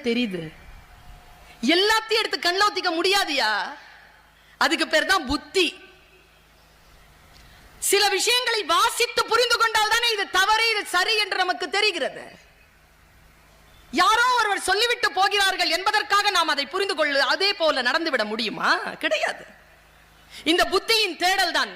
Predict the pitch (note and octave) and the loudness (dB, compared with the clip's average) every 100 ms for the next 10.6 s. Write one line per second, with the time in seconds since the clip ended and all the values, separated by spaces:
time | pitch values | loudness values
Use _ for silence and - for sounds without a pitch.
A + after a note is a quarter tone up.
0 | A#3+ C4+ F4+ F4+ C#4+ A#3 A3 F3+ - - | -6 -2 -2 -4 -6 -6 -6 -10 -14 -20
1 | _ _ _ _ - - - - - - | _ _ _ _ -20 -20 -20 -20 -20 -20
2 | - - - - C#4 C#4+ B3 A3+ - - | -20 -20 -10 -2 0 2 0 -4 -12 -20
3 | - - _ _ - _ - - F#4 G4 | -20 -20 _ _ -20 _ -10 -2 0 0
4 | D#4 A#3 A3 G#3+ D#4+ F#4 - F#4 D#4 B3 | 0 0 -2 0 0 0 0 -2 -2 -6
5 | G#3 C4+ - E4+ B3 C#4 D4+ D4+ A#3 A3+ | -2 0 2 0 2 2 0 -2 -4 -4
6 | A3 F#3+ - C4+ D4+ E4 D4+ B3 A3 G#3 | -4 -6 -4 0 2 2 2 0 -2 -4
7 | G3+ B3+ C4+ G#3 F#3 F#3+ - _ _ _ | -4 -4 -4 -6 -12 -18 -20 _ _ _
8 | - - - - - - - - - - | -20 -20 -20 -20 -20 -20 -20 -20 -16 -4
9 | A3+ D4+ D4+ E4+ D#4+ G#3+ A3 C4 G4 F#4+ | 0 2 2 0 0 0 0 0 -2 -4
10 | D#4 C4+ A#3+ G3+ - | -4 -2 -2 -4 -6